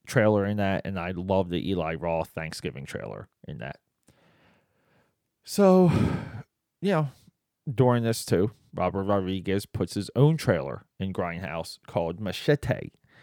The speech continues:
Machete kinda gets traction in two thousand and ten, three years later. Well, you, you gotta consider, like, you know, you gotta make the movie, so, you know, there's a year in that. So, you know,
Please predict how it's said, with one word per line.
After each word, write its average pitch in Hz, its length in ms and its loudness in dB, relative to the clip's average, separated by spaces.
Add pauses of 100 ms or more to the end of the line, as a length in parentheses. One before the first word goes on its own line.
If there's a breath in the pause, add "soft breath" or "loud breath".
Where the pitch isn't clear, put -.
(640 soft breath)
Machete 190 440 4
kinda 170 320 2
gets 131 240 0
traction 139 560 0
in 117 180 -2
two 139 180 0
thousand 120 360 0
and 85 140 -6
ten, 165 200 -2
three 107 200 -2
years 104 260 0
later. 113 380 4 (100)
Well, 220 180 6
you, 202 300 -2
you 147 160 -8
gotta 185 200 4
consider, 123 440 0
like, 95 280 2
you - 80 -2
know, 90 240 2
you - 100 -8
gotta 104 180 2
make 110 200 -2
the - 80 -10
movie, 76 320 -4
so, 80 340 2 (280)
you 123 100 -2
know, 120 100 0
there's 95 280 -2 (440 soft breath)
a 104 60 -2
year 107 380 4
in 92 100 0
that. 107 380 4
So, 90 440 0 (960 soft breath)
you 208 140 4
know, 170 180 2